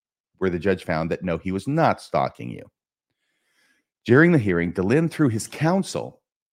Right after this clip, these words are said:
introduced evidence that was manipulated and edited.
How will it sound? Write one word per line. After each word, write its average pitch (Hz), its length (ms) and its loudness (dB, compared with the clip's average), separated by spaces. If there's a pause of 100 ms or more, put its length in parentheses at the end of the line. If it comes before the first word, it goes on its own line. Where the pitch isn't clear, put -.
(600)
introduced 139 640 0
evidence 117 420 -2
that - 120 -2
was 85 140 -6
manipulated 87 840 -4
and 87 160 -8 (100)
edited. 135 520 -2